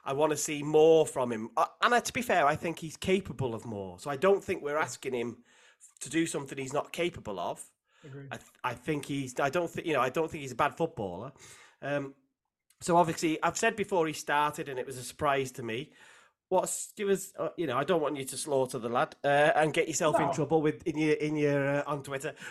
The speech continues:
Speaker 1: But what were your, what's your, on, on Jonesy? What do you think? Do you, are you a,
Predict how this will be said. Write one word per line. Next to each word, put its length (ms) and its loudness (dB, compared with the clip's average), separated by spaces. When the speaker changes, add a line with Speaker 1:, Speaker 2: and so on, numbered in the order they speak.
Speaker 1:
But 80 0
what 140 6
were 80 0
your, 240 4
what's 260 0
your, 260 2
on, 240 2
on 220 -4
Jonesy? 400 0
What 160 2
do 80 -4
you 60 -6
think? 260 -8
Do 80 -6
you, 80 6
are 20 4
you 200 4
a, 80 4